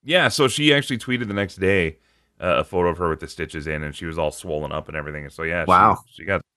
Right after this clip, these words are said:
Speaker 1: hit somewhere really hard. So anyway, please continue.
Speaker 2: Okay, then we get the Bray Gra-, uh, Bray Wyatt graphics on the, on the big screen.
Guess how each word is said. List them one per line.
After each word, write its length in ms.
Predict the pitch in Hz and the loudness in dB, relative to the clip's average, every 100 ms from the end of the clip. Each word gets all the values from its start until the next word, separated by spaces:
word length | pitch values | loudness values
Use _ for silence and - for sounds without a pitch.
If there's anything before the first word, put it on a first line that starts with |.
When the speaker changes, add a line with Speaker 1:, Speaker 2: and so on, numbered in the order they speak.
| _ | _
Speaker 1:
hit 220 | 90 76 | -12 -10
somewhere 340 | 85 95 76 | -8 -6 -6
really 240 | 76 76 71 | -6 -8 -8
hard. 320 | 76 73 73 | -8 -8 -10
So 220 | 73 73 _ _ _ _ _ _ | -16 -16 _ _ _ _ _ _
anyway, 380 | - 175 117 95 | 0 4 4 2
please 260 | - 139 120 | 0 -2 -2
continue. 480 | 110 98 98 82 85 _ _ _ - | -4 -2 -2 -2 -8 _ _ _ -2
Speaker 2:
Okay, 480 | 190 214 254 113 90 | 0 2 2 2 -2
then 320 | 123 233 269 | 2 2 4
we 140 | 269 190 | 2 4
get 260 | 190 185 - _ - | 2 2 -2 _ -12
the 380 | 123 151 143 | -2 2 4
Bray 420 | 123 120 139 185 170 | 2 2 2 4 2
Gra-, 360 | 127 139 147 139 | 2 4 4 4
uh, 160 | 143 | 2
Bray 260 | 120 170 185 | 2 2 2
Wyatt 460 | 151 131 147 151 | 4 4 4 2
graphics 800 | - 117 131 - 175 - - - - | 0 4 4 4 0 2 0 -2 -4
on 200 | 117 123 | 2 4
the, 120 | 123 113 | 6 4
on 140 | 120 | 4
the 60 | 120 | 4
big 200 | 151 160 | 2 2
screen. 560 | - 156 156 151 143 | 2 4 4 4 2